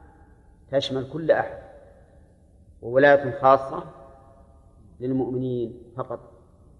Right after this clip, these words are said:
قال الله تعالى: "الله ولي الذين آمنوا يخرجهم من الظلمات إلى النور". وقال تعالى: "ذلك بأن الله مولى الذين آمنوا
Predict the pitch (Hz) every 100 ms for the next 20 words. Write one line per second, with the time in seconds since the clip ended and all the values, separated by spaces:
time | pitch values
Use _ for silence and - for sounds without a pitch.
0 | - - - - - 117 123 123 117 120
1 | 123 120 120 135 127 123 127 123 123 117
2 | 120 123 110 123 131 135 - - - -
3 | - - - - - - - - - 101
4 | 127 127 117 123 120 - - 120 117 117
5 | 113 117 113 113 107 98 - - - -
6 | - - - - - _ - - 95 127
7 | 127 123 131 131 135 127 123 113 123 127
8 | 127 123 123 117 123 139 139 131 127 123
9 | 123 135 131 127 135 135 139 156